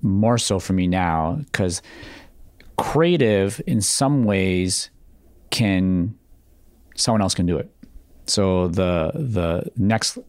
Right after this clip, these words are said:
in command people can sort of drive the creative. But big business decisions, financials,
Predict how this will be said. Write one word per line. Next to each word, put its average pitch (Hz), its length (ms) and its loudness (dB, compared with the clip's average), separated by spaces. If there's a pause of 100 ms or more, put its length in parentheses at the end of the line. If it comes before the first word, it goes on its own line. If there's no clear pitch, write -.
in 101 140 0
command 92 440 0
people 90 220 -2
can - 120 -8
sort - 140 -4
of 80 60 -4
drive 82 280 0
the 82 60 -6
creative. 82 460 -2 (1300)
But 95 240 -2
big 165 260 2 (720)
business 131 380 2
decisions, 90 760 -2 (100)
financials, 101 1080 0